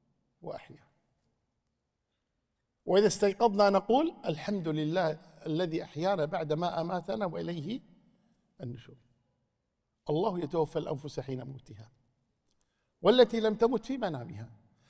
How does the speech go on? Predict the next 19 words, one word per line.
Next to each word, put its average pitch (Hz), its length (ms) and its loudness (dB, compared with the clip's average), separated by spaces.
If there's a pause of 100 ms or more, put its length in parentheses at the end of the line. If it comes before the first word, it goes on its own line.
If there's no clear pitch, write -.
(140)
فيمسك 285 540 4
التي 277 340 6
قضى 254 280 6
عليها 170 340 2
الموت 131 480 -6 (480)
ويرسل 240 380 0
الأخرى، 202 520 -2 (460)
ولكن 143 400 -4 (480)
إلى 120 100 -8
أجل 131 320 -12
مسمى. 131 420 -14 (3750)
فإذا 269 380 4
فرطنا 233 960 2 (840)
في 196 160 -8
تدبر 196 460 2
كلام 160 300 2
الله 151 200 -4
تبارك 127 480 -10
وتعالى 113 460 -14